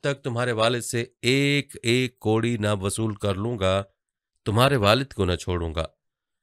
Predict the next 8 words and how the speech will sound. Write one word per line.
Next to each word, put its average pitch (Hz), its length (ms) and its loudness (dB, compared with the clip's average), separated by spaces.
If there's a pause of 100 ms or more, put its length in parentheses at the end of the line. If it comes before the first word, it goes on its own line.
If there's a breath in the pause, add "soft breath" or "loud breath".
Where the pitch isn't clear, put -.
(240)
क्योंकि 170 220 2
ये 185 100 6
मामला 175 340 4
मुसलमानों 156 520 -2
के 147 120 -4
हकूक 123 440 -2
का 107 80 2
है।" 87 400 0